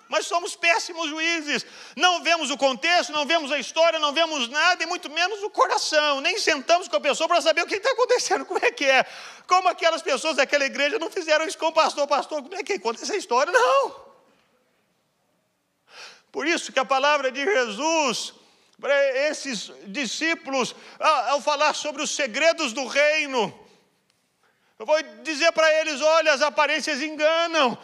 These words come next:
O bem pode se parecer com o mal, o mal pode se parecer com o bem, o joio pode se parecer com o trigo. Então, esperem. Não sejam precipitados.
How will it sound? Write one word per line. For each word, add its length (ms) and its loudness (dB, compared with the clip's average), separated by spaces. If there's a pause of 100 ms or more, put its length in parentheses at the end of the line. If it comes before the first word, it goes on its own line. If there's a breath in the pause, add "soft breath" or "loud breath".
(180 loud breath)
O 140 -2
bem 220 0
pode 220 4
se 60 -8
parecer 400 2
com 120 2
o 60 2
mal, 260 6
o 20 -8
mal 160 4
pode 200 4
se 40 -16
parecer 400 2
com 180 0
o 40 -8
bem, 100 4
o 100 2
joio 220 2
pode 200 2
se 40 -12
parecer 380 2
com 180 2
o 60 -8
trigo. 280 2
Então, 360 4 (260 loud breath)
esperem. 840 2 (1600 soft breath)
Não 140 6
sejam 300 2
precipitados. 1160 0